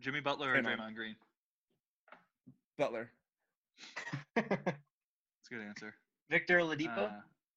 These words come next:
Speaker 2: It's close, though. I would take, I mean, Oladipo, hard to tell. Right now, I would take Draymond. Oladipo's trash right now. It's not his fault, but he's not performing well.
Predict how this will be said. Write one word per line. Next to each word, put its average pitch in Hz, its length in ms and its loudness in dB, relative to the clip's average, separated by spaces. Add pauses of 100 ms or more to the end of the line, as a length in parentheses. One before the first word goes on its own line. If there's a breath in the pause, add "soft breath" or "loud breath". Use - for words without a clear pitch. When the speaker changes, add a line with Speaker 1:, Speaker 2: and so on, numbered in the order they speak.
(400)
Speaker 2:
It's 143 100 -6
close, 175 240 4
though. 139 140 2
I 135 100 6
would 175 100 6
take, 196 380 4
I 151 40 2
mean, 165 200 2 (180)
Oladipo, 160 680 2
hard 143 140 2
to 123 60 -2
tell. 117 220 0
Right 143 220 6
now, 143 200 4
I 180 40 4
would 139 120 0
take 143 200 -4 (160)
Draymond. 117 320 -4 (240)
Oladipo's 151 340 -2
trash 160 300 -2
right 117 100 -4
now. 110 200 -4 (180)
It's - 80 -4
not 175 100 2
his 131 120 -4
fault, 160 320 2 (120)
but 135 80 -4
he's 123 140 -6
not 139 180 -6
performing 139 320 -8 (160)
well. 123 160 -6